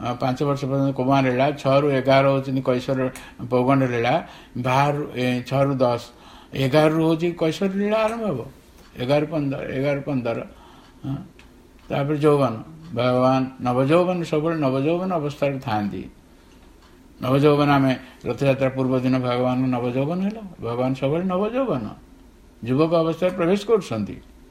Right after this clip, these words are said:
ଏଇ ରୂପ ହଉଛି ଭଗବାନ, ନିତ୍ୟ ରୂପ ଭଗବାନଙ୍କର। ତେଣୁ ମଧୁପୁରୀ, ସେଇଟାକୁ ଯିବା, ମଧୁପୁରୀ,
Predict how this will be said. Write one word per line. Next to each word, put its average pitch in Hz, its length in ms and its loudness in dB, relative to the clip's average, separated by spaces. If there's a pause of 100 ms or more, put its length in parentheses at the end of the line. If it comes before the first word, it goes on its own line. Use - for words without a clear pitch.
(440)
ଏଇ 139 120 -2
ରୂପ 131 160 -4
ହଉଛି 160 200 -2
ଭଗବାନ, 143 500 0 (100)
ନିତ୍ୟ 131 340 -2
ରୂପ 120 220 -4
ଭଗବାନଙ୍କର। 107 840 -4 (1300)
ତେଣୁ 170 200 2 (480)
ମଧୁପୁରୀ, 160 800 6 (480)
ସେଇଟାକୁ 160 380 2
ଯିବା, 143 300 4 (220)
ମଧୁପୁରୀ, 139 500 0